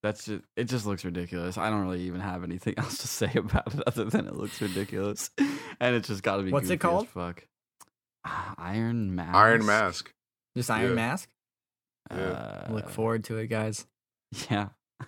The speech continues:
Speaker 1: <laughs>
Speaker 3: Where did this come from? Is this not stemming from anything else?
Speaker 2: Expect
Speaker 3: Like,
Speaker 2: it to
Speaker 3: there's
Speaker 2: make waves with the Oscars.
Speaker 3: It's its own separate entity. It's its own thing.
Speaker 1: I get, I, dude, I guess, dude. I don't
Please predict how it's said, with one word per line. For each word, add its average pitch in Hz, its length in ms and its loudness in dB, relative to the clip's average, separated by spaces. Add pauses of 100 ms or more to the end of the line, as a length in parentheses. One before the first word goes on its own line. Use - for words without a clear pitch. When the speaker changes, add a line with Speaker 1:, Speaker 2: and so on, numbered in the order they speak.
Speaker 1:
<laughs> 135 420 2
Speaker 3:
Where 127 120 8
did 190 80 4
this 208 140 4
come 156 260 6
from? 113 240 6
Is 101 160 4
this 123 180 0
not 135 220 6
stemming 113 460 -2
from 95 180 0
anything 98 380 0
else? 98 220 2
Speaker 2:
Expect 120 200 2
Speaker 3:
Like, - 80 -2
Speaker 2:
it 92 80 -4
to - 60 2
Speaker 3:
there's 113 120 2
Speaker 2:
make - 80 -8
waves 113 280 2
with 110 80 -6
the 113 80 0
Oscars. 107 500 -4 (320)
Speaker 3:
It's 95 140 -2
its 107 160 4
own 104 520 4
separate 98 380 4
entity. 113 500 -2
It's 120 140 -6
its 78 160 -10
own 95 200 -6
thing. 95 180 -4
Speaker 1:
I 120 140 -2
get, 107 340 -8
I, 113 100 -6
dude, 110 420 -2 (560)
I 104 60 -8
guess, 113 540 -4
dude. 180 240 -6
I 120 180 -6
don't 120 220 -6